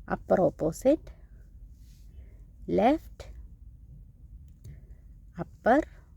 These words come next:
റൈറ്റ് ഡൗൺ, അപ്പർ ഓപ്പോസിറ്റ്, ലെഫ്റ്റ് ഡൗൺ.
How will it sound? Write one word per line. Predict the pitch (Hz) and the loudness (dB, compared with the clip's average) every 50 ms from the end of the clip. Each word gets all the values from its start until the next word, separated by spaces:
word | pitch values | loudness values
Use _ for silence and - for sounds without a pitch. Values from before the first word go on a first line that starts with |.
| - - - - - - - - - - - - - - - - - - - - - - - - - - - - 196 185 | -20 -20 -20 -20 -20 -20 -20 -20 -20 -20 -20 -20 -20 -20 -20 -20 -20 -20 -20 -20 -20 -20 -20 -20 -20 -20 -14 -4 0 2
റൈറ്റ് | 180 175 170 160 - - - | 2 2 2 0 -2 -2 -2
ഡൗൺ, | 165 196 247 302 349 349 - - - - - - - - - - - - - - - - - - - - - - - - - - - - - - - - - - - - - - - - - - - - - - 190 - | 0 2 2 2 0 -2 -6 -14 -20 -20 -20 -20 -20 -20 -20 -20 -20 -20 -20 -20 -20 -20 -20 -20 -20 -20 -20 -20 -20 -20 -20 -20 -20 -20 -20 -20 -20 -20 -20 -20 -20 -20 -20 -20 -20 -20 -20 -20 -20 -20 -12 -10 -10 -10
അപ്പർ | - - 190 190 175 165 | -4 0 2 2 2 2
ഓപ്പോസിറ്റ്, | - - 156 170 160 - - 269 302 - - - - - - - - - - - - - - - - - - - - - - - - - - - - - - - - - - - - - 185 190 | 0 -2 -4 -4 -2 0 0 0 0 0 -6 -18 -20 -20 -20 -20 -20 -20 -20 -20 -20 -20 -20 -20 -20 -20 -20 -20 -20 -20 -20 -20 -20 -20 -20 -20 -20 -20 -20 -20 -20 -20 -20 -20 -10 0 2 2
ലെഫ്റ്റ് | 190 - - - - 165 151 156 | 2 2 -2 -8 -6 -4 -2 -2
ഡൗൺ. | 143 - - | -2 -2 -4